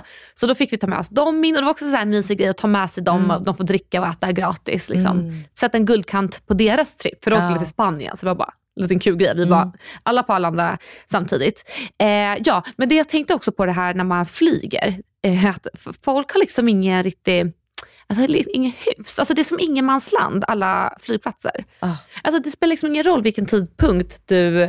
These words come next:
Speaker 1: är på flygplatsen. Det är, folk dricker,
Speaker 2: Ah.
Speaker 1: alltså alkohol.
Speaker 2: Jag tycker, vet du, jag tycker också det är ett sjukt beteende. Bara för att man ska gå på semester
Speaker 1: Ja.
Speaker 2: så, så måste man ta den här Arlandaölen
Speaker 1: Ah.
Speaker 2: noll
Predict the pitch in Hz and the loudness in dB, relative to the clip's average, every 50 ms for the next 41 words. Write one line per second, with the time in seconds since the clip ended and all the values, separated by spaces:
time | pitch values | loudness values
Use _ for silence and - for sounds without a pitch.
0 | 196 - _ _ - - 320 349 349 349 269 - 226 185 170 - 180 180 - - | 0 -4 _ _ -4 -2 -2 -2 -2 -4 -4 -2 -2 -2 -2 -2 -6 -8 -6 -4
1 | - - 202 233 - 254 262 254 240 233 233 208 - _ _ _ _ - - 254 | -2 0 0 0 0 0 0 0 0 -2 -2 -4 -8 _ _ _ _ -4 -4 -4
2 | 202 185 247 262 240 - - 262 294 349 392 _ _ _ _ _ _ - 165 175 | -2 0 0 0 0 0 -2 0 0 0 -2 _ _ _ _ _ _ -6 -4 -4
3 | 170 214 - 226 208 - 226 208 - - 185 196 240 254 - _ - - - 190 | -2 -2 0 0 0 0 0 -2 -2 -2 -2 -2 -2 -4 -10 _ -12 -4 0 0
4 | 196 180 - 202 180 - 175 165 170 156 170 160 147 147 160 151 - - 180 160 | 0 2 2 0 0 0 -2 -2 -2 -2 -4 -4 -6 -6 -8 -8 -6 -6 -6 -4
5 | - 165 - - 170 156 151 143 143 135 - _ _ _ _ _ - 190 180 - | -6 -8 -6 -4 -2 -2 -2 -4 -8 -10 -12 _ _ _ _ _ -4 -4 -4 -4
6 | 180 175 165 151 165 151 151 147 - - 175 170 160 - - - - - - _ | -4 -6 -6 -6 -6 -10 -10 -8 -4 -4 -4 -4 -4 -6 -6 -6 -6 -6 -8 _
7 | _ _ _ - 233 240 226 - - - 185 170 165 170 175 175 196 - - - | _ _ _ 2 4 4 4 4 2 0 0 0 0 0 0 0 -2 -4 -6 -10
8 | - - 202 180 151 147 139 160 151 139 143 151 151 135 - - _ _ _ _ | -8 -4 -4 -2 -2 -4 -4 -4 -4 -4 -4 -4 -6 -6 -8 -10 _ _ _ _
9 | _ _ - 254 240 226 208 208 208 202 202 202 202 - 240 262 269 240 185 151 | _ _ -2 0 2 2 2 2 0 0 0 2 2 2 2 2 2 2 2 0
10 | 139 - 180 220 254 220 180 | 2 4 4 4 4 4 4